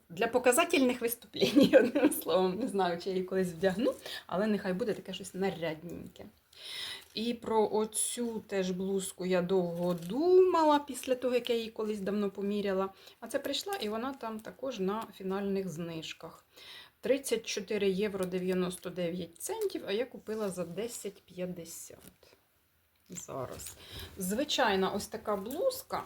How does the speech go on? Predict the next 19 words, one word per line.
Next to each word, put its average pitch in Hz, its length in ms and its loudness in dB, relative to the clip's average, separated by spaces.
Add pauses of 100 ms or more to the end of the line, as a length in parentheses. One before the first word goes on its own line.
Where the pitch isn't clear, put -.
але 220 440 2
вона 220 460 -2
гарного 220 720 -4
крою. 180 520 -4 (360)
Вона 220 280 -2
так 208 200 -4
гарно 185 380 0
в 185 80 -4
талію, 285 560 0
недовга 196 840 2
і 208 60 -8
з 190 80 -10
пишними 208 560 -2
рукавами. 214 540 -4
Мені 208 320 0 (340)
теж 294 320 -4
такий 254 520 -14 (320)
крой 226 360 -4 (100)
пасує. 185 680 -12